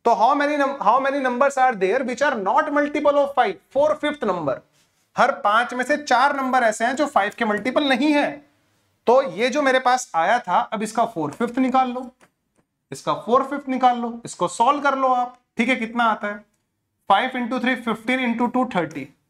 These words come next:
So four इंटू टू कितना होता है? एट। So there are eight numbers, there are eight numbers which are less than thirty and co-prime to thirty। हमारे पास आठ नंबर ऐसे हैं जो थर्टी से छोटे हैं, वो थर्टी के साथ co-prime है।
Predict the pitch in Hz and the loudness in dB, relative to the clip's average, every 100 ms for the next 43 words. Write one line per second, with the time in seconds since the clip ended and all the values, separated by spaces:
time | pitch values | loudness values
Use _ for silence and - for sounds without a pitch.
0 | _ - 196 196 220 233 233 226 233 226 | _ -10 -6 -2 0 0 0 -2 -2 -4
1 | 226 214 214 240 240 139 127 _ _ _ | 0 0 2 -2 -2 -10 -12 _ _ _
2 | _ - - 311 240 254 269 294 - 233 | _ -8 -2 0 2 2 4 2 -2 -4
3 | 254 311 294 233 233 214 151 208 - - | -2 -2 0 0 2 0 0 -2 -6 -18
4 | _ _ _ _ 165 233 269 285 - 240 | _ _ _ _ 0 2 2 0 -2 0
5 | 302 302 233 180 170 247 - 175 240 254 | 0 0 -2 -2 0 -2 -2 -6 -2 0
6 | 269 220 170 196 - - 285 294 - 233 | 0 0 0 -2 -2 0 0 0 -2 -2
7 | 233 196 247 - 240 240 - 294 294 240 | 0 -2 -4 -4 -4 -4 2 2 2 -2
8 | 226 240 - 170 - 127 _ _ _ _ | -2 -6 -4 -4 -4 -12 _ _ _ _
9 | 160 190 220 220 277 - - 208 269 254 | 0 0 0 0 -2 -2 0 2 2 -2
10 | 254 240 233 - - 180 240 214 139 254 | -4 2 2 2 -2 -4 -4 -4 2 2
11 | 254 202 202 254 277 269 202 185 196 247 | 2 -4 -2 -2 -2 0 -2 0 0 0
12 | 285 - 220 240 240 277 - 254 262 214 | -2 -2 -2 -2 0 0 2 0 2 0
13 | 143 113 | -2 -10